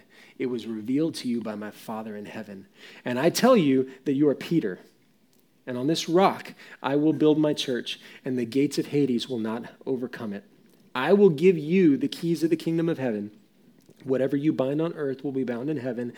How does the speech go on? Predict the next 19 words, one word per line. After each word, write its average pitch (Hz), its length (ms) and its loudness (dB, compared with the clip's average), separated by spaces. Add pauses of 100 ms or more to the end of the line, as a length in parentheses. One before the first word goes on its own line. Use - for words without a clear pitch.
(260)
Whatever 127 260 2
you 127 140 -2
loose 165 360 2
on 151 120 2
earth 135 320 2 (280)
will 135 120 4
be 131 160 4
loosed 127 600 0 (380)
in 123 180 -6
heaven." 92 400 -10 (1120)
So - 180 -8
this 175 380 2
moment 147 760 0 (400)
in 131 160 -4
Matthew 131 320 -4
sixteen 117 640 -6 (1500)
is 151 140 4
the 156 140 8
revelation 143 960 4